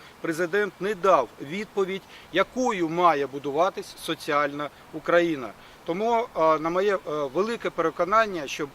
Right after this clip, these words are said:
багато негараздів в нашій країні якраз пов'язано в-, з тим,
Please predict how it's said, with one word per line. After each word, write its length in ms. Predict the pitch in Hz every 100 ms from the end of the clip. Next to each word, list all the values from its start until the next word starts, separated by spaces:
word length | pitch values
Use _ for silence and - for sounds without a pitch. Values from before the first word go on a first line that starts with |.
| -
багато 460 | 160 160 220 214 160
негараздів 580 | 160 160 180 165 135 151
в 40 |
нашій 280 | 165 147 147
країні 340 | 160 180 208
якраз 300 | 180 180 175
пов'язано 600 | - 180 196 185 151 147
в-, 360 | 147 - - 143
з 80 | -
тим, 300 | - 240